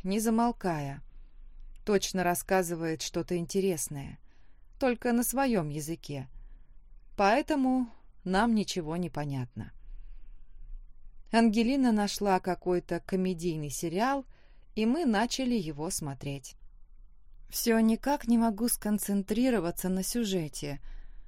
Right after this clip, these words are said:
постоянно думаю о злополучном тесте. Всё же лучше отрывать пластырь сразу, резко, а не тянуть кота за причиндалы. Не сразу понимаю, что главной проблемы нет.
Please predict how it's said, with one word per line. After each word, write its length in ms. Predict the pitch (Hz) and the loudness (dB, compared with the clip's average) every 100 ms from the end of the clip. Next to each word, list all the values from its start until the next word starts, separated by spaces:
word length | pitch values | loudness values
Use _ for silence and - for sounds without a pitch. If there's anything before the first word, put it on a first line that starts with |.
| - 214 | -4 -4
постоянно 640 | - 202 196 202 190 185 | 4 6 6 4 4 2
думаю 580 | 170 185 180 175 175 160 - | 0 0 0 0 -2 -6 -2
о 100 | 185 | 0
злополучном 720 | 180 180 170 170 180 - 170 | 2 2 2 0 -2 -2 -4
тесте. 580 | - 175 147 - - - - - - - - - - - - - - | -2 -4 -4 -8 -10 -10 -12 -14 -16 -16 -16 -16 -16 -18 -18 -18 -14
Всё 340 | - - 294 269 | -6 0 2 2
же 180 | 247 | 2
лучше 640 | 247 233 233 - 208 202 196 - - | 2 2 0 0 0 0 -2 -8 -12
отрывать 640 | - 196 190 190 233 285 - | -2 0 2 0 0 -4 -4
пластырь 440 | 170 190 - 175 | -4 -2 -4 -6
сразу, 560 | - 156 151 139 135 139 - - - - | -4 -4 -6 -6 -8 -10 -12 -12 -14 -4
резко, 500 | 233 233 - - - - - - - - - | 0 0 -4 -8 -14 -14 -20 -18 -18 -14 0
а 100 | 202 | 2
не 140 | 185 | 2
тянуть 540 | - 185 185 190 - - - - | 2 0 0 -2 -6 -14 -18 0
кота 400 | 175 - 160 156 | 0 0 -2 -2
за 100 | 151 | -4
причиндалы. 800 | - 147 - 147 135 135 127 120 - - - - - - - - - - - - - - | -8 -8 -6 -6 -4 -4 -6 -8 -12 -14 -14 -14 -14 -16 -16 -16 -16 -14 -16 -14 -14 0
Не 160 | 214 214 | 2 4
сразу 340 | 240 247 208 | 4 4 4
понимаю, 560 | - 190 185 196 190 185 | 2 2 2 2 2 0
что 320 | - 185 175 | -2 -2 0
главной 500 | 170 185 202 185 175 | 2 4 4 2 -2
проблемы 540 | - 170 170 170 170 | -2 -2 0 -4 -2
нет. 420 | 175 156 139 - | -4 -6 -10 -14